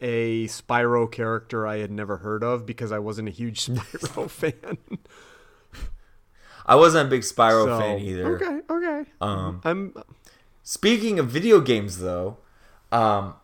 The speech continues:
Speaker 2: I have been playing through Fallen Order.
Speaker 1: Nice.
Speaker 2: And I know I'm very late to
Speaker 1: Yes,
Speaker 2: the game,
Speaker 1: well, not quite as
Speaker 2: pun
Speaker 1: late as me
Speaker 2: intended.
Speaker 1: because I haven't even played it yet. I haven't even bought it yet, so.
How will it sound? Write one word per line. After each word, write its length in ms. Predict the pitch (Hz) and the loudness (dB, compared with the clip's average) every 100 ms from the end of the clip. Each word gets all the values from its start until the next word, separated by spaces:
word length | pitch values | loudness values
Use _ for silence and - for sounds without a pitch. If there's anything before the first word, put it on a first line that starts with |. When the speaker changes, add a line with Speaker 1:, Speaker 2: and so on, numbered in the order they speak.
| - | -4
Speaker 2:
I 140 | 110 113 | 2 4
have 260 | 139 156 | 6 4
been 140 | 185 170 | 2 -2
playing 340 | 170 147 139 | 0 0 -2
through 440 | 135 135 127 123 | -2 0 2 0
Fallen 460 | 113 - 123 123 120 | 0 6 8 8 6
Order. 640 | 113 113 104 98 98 110 _ _ | 4 4 4 2 -2 -4 _ _
Speaker 1:
Nice. 680 | 117 117 104 104 117 117 - | -6 -4 -4 -4 -6 -8 -4
Speaker 2:
And 120 | 104 | -2
I 60 | 107 | 2
know 180 | 120 127 | 4 4
I'm 180 | 120 | 2
very 320 | 107 131 160 156 | 2 6 6 6
late 240 | 135 113 | 4 2
to 60 | 147 | 2
Speaker 1:
Yes, 320 | 131 127 147 | 2 2 2
Speaker 2:
the 80 | 98 | 0
game, 100 | 143 | 4
Speaker 1:
well, 220 | 135 127 | 4 4
not 320 | 127 131 - | 2 0 -2
quite 200 | 151 139 | -4 -2
as 100 | 139 | -2
Speaker 2:
pun 80 | 127 | 0
Speaker 1:
late 180 | 131 135 | -2 -2
as 140 | 147 | -2
me 140 | 139 | -2
Speaker 2:
intended. 180 | 117 120 | -2 -2
Speaker 1:
because 260 | 143 - 104 | -6 -8 -8
I 120 | 101 | -6
haven't 280 | 101 107 113 | -6 -8 -6
even 240 | 113 120 | -6 -8
played 300 | 113 123 107 | -8 -8 -6
it 120 | 104 92 | -6 -8
yet. 260 | 98 113 | -10 -8
I 80 | 117 | -8
haven't 220 | 98 107 | -8 -6
even 200 | 110 104 | -8 -8
bought 280 | 101 113 107 | -4 -2 -2
it 120 | 104 | -6
yet, 400 | 104 95 107 - | -8 -10 -10 -12
so. 480 | - - 101 95 82 | -14 -10 -8 -10 -12